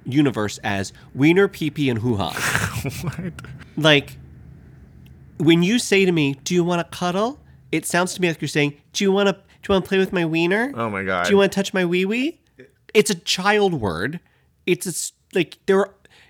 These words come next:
Speaker 1: there are other words.
Speaker 2: Mm-hmm.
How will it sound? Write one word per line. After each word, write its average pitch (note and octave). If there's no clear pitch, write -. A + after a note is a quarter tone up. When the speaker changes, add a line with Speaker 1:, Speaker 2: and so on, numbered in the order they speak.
Speaker 1:
there F3
are D#3
other F#3
words. C3+
Speaker 2:
Mm-hmm. G#2